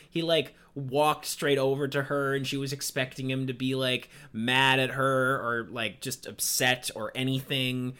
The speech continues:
Like, you know, she's like, you know, "Come on, yell at me. Like, you know, I faked my death all these years."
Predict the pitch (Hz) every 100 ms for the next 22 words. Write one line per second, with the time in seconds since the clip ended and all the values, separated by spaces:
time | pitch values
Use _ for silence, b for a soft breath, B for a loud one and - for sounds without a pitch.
0 | b b - 123 113 127 113 107 135 131
1 | 131 123 - 135 117 135 180 190 175 156
2 | 202 175 156 156 151 151 131 131 92 151
3 | 127 120 127 107 123 165 170 - 165 160
4 | 180 180 131 131 127 120 117 117 113 120